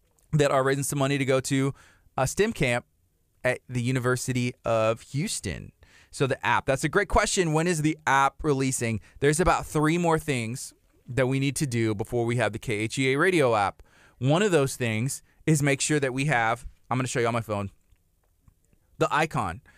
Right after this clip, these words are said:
So, like, looking at, uh, you know, any app, if you look at your phone, there's a little icon. So, you know, Facebook has the F,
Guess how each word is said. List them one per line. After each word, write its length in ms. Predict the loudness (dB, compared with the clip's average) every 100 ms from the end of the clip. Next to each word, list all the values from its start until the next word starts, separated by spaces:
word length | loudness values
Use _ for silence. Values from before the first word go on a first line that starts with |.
| _
So, 180 | -4 0
like, 200 | 2 0
looking 280 | -2 0 0
at, 280 | 2 0 0
uh, 400 | 0 2 0 -2 -8 _ -6
you 100 | 0
know, 180 | 2 2 0
any 220 | -2 -2
app, 300 | 0 0 0
if 120 | 0
you 80 | 0
look 160 | 0 -2
at 120 | -2
your 100 | 0
phone, 340 | 0 0 -2 -6 -2
there's 180 | -2 2
a 60 |
little 180 | 0 0 2
icon. 420 | 0 0 -4 -2
So, 360 | 0 2 0 -4 _ -4
you 100 | -2
know, 100 | 0
Facebook 480 | 2 0 0 -2 2
has 220 | 0 0
the 160 | -2
F, 240 | 0 0